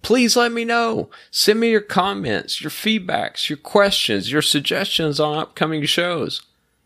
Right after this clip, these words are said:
One guy recently contacted me and he said, "Hey, tell me about the tax implications of domain name investing. And I need to do some research on that."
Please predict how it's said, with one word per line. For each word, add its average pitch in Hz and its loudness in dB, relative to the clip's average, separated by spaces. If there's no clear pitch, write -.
One 160 2
guy - -2
recently 190 0
contacted 90 -2
me - -6
and 156 2
he 170 4
said, 170 4
"Hey, 208 0
tell 220 2
me 254 4
about 196 0
the - -8
tax - -6
implications 120 -2
of 160 0
domain 123 4
name 113 2
investing. - -8
And 107 2
I 120 2
need 131 -2
to 135 -4
do 151 2
some 131 -4
research - -6
on - -8
that." - -12